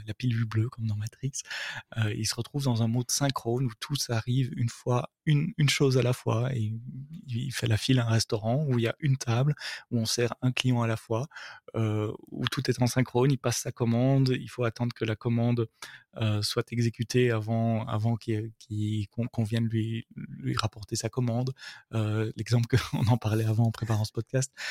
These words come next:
les frites, on les cuit une à la fois <laughs> dans, dans la friteuse, euh, et puis une fois que les frites sont cuites, après on cuit la viande, et puis on prépare, parce que tout est, et le monde n'est pas comme ça. Si vous, je reprends l'exemple de la prise de,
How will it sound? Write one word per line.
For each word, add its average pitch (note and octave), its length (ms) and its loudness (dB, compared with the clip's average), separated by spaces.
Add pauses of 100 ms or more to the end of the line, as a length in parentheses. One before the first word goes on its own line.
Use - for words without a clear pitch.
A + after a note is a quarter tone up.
(220)
les A2+ 180 2
frites, - 340 2
on B2+ 40 4
les A2+ 100 4
cuit B2 200 2
une C3 260 6
à A2+ 140 4
la A#2+ 100 8
fois B2 340 4
<laughs> - 60 0
dans, B2+ 100 4 (840)
dans B2 100 4
la B2 120 4
friteuse, B2 600 2
euh, G#2+ 520 4
et A#2 120 2
puis C#3+ 280 4
une B2+ 120 2
fois C3 160 2
que - 80 0
les B2 80 4
frites - 240 -2
sont B2 120 0
cuites, C3 300 0
après - 260 2
on C#3 120 4
cuit B2+ 200 0
la A#2 120 4
viande, A#2 300 2 (100)
et C3+ 60 -2
puis F3+ 240 2
on D3 80 -4
prépare, A#2+ 380 -2
parce - 160 -20
que - 80 -8
tout - 220 -10
est, A#2 80 0 (400)
et C#3+ 60 2
le C#3 80 6
monde E3+ 200 2
n'est C#3 80 -4
pas C#3 140 0
comme D3+ 140 -2
ça. D3+ 220 0
Si - 160 -6
vous, A#2+ 240 -2
je - 100 -4
reprends A#2 180 -2
l'exemple A#2 300 2
de G#2+ 80 0
la G#2+ 120 -2
prise G#2+ 260 -6
de, G#2 100 0